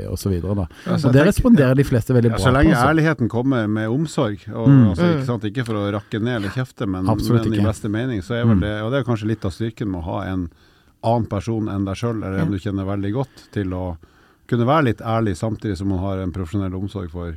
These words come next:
Speaker 1: Ja, og så
Speaker 2: mennesker.
Speaker 1: er vi ofte veldig flinke, vi som jobber med å følge opp mennesker da, ehm, og hjelpe de med sin livsstilsendring til å gi de komplimenter og støtte de.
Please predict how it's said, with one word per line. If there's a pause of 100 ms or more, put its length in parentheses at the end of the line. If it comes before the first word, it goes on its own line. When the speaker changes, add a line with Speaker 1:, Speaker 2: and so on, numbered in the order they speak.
(120)
Speaker 1:
Ja,
og
så
Speaker 2:
mennesker.
Speaker 1:
er
vi
ofte
veldig
flinke,
vi
som
jobber
med
å
følge
opp
mennesker
da, (220)
ehm,
og
hjelpe
de
med
sin
livsstilsendring
til
å
gi
de
komplimenter
og
støtte
de.